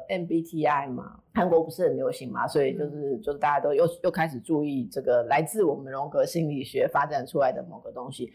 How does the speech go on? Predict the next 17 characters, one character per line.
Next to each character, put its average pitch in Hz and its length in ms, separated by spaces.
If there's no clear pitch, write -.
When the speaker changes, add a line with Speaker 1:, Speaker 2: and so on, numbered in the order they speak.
Speaker 1:
你 160 60
知 202 80
道 240 60
M 208 160
B 190 100
T 190 140
I 170 80
里 135 80
面 147 200
讲 127 220
很 123 180
多 127 400
职 151 260
场 131 300
上 131 200
面 123 300
的 90 340